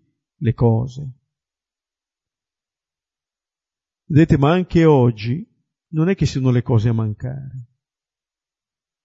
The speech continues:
è la volontà di condividere che manca.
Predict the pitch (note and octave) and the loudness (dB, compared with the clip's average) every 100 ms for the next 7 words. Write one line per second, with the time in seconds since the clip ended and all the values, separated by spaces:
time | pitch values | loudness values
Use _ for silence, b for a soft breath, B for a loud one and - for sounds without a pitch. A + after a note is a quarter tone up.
0 | _ - D3 D3 D3 D3+ C3+ - E3+ D3+ | _ -4 2 4 6 4 2 0 0 -2
1 | - D#3 C3 A#2+ A#2+ E3+ D3 C#3+ A#2 B2+ | -2 -2 0 0 0 -2 -4 -6 -8 -8
2 | B2+ C3+ C3+ _ C3 | -10 -12 -18 _ -18